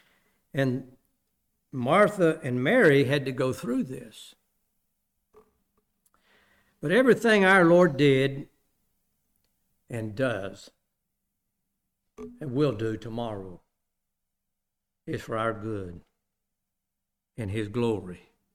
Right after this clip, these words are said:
Do you believe that? It's so. It's so. You know, you and I have a real blessing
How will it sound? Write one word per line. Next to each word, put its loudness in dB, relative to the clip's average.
Do -2
you 4
believe -4
that? -12
It's -10
so. -14
It's -8
so. -16
You 2
know, 8
you 6
and 6
I 8
have 6
a 4
real 6
blessing 2